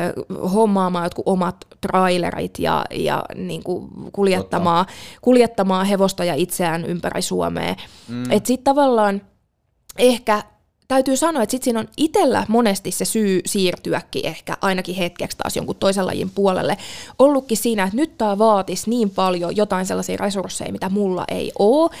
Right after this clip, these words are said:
Speaker 1: Et sit kun on se oma joku kehittymisen raja tullut ja joku realiteetin raja tullut vastaan,
Speaker 2: Mm.
Speaker 1: niin sit tulee se semmonen, niinku, se ei oo kyllästyminenkään, vaan enemmän ehkä turhautuminen.
Speaker 2: Mm.
Speaker 1: Et hitto,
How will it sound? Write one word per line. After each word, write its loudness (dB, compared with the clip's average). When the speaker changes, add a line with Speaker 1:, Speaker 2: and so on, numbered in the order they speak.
Speaker 1:
Et 0
sit 0
kun 4
on 0
se -2
oma 2
joku 0
kehittymisen -2
raja 0
tullut -4
ja 4
joku 4
realiteetin 0
raja -4
tullut -6
vastaan, -4
Speaker 2:
Mm. -2
Speaker 1:
niin 4
sit 4
tulee 2
se -6
semmonen, -4
niinku, -4
se 0
ei 2
oo -4
kyllästyminenkään, 2
vaan 0
enemmän 0
ehkä -8
turhautuminen. -2
Speaker 2:
Mm. -4
Speaker 1:
Et -2
hitto, -2